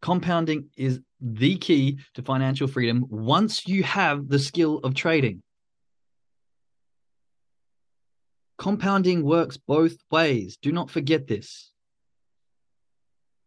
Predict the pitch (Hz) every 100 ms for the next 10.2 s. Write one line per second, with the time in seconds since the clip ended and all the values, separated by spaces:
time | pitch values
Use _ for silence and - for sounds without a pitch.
0 | - 123 170 175 170 - 196 151 165 165
1 | 156 151 151 139 _ _ _ _ _ _
2 | _ - 135 151 139 151 113 82 - _
3 | _ _ _ _ _ _ _ _ _ _
4 | _ 123 - 143 143 139 127 127 123 127
5 | - 117 113 98 82 - _ _ _ _
6 | _ _ _ _ - 135 131 170 175 165
7 | 151 143 139 139 123 113 87 - _ -
8 | 123 139 139 139 165 226 - _ _ _
9 | _ _ _ - 131 120 165 185 143 120
10 | 110